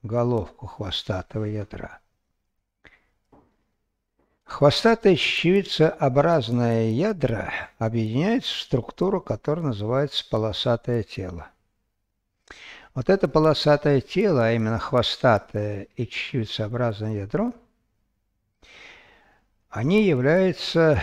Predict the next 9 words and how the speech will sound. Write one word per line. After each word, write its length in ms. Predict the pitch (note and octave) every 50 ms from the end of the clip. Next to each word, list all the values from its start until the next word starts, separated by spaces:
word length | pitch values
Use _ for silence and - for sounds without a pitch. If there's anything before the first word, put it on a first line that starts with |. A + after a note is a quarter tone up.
| - - -
э, 100 | - C#3
высшим 800 | B2 B2 A#2+ A#2+ A#2+ B2 E3 G3+ F3+ - - - D#3+ E3 D3+ - - -
центром 560 | - - - F3+ F3+ E3+ - E3 D#3+ D#3+ E3 - - - _ _ -
экстрапирамидной 1200 | G#3 G#3+ G#3 - - - - - - E3+ E3+ - - D3+ C#3+ C#3+ C3+ C#3 C#3 C#3+ C3+ C#3 C3+ B2
системы. 840 | - - C#3 B2+ - - - - - A2 G2 F2+ F2+ F2 F2 E2 - - _ _ _ _ _ _ _ _ _ _ _ _ _ _ _ _ _ _ _ _ _ -
Вот 180 | B2 A#2 -
эта 380 | - D3 C3+ - C#3 C3+ - - -
экстрапирамидная 1000 | D#3 C#3 - - - - - B2+ A#2+ - B2+ A#2+ B2+ B2 B2+ B2+ A#2+ - C3+ B2
система, 840 | - - - A2 - - - - - G3 G3+ F#3+ F#3+ F#3+ F#3+ D3 -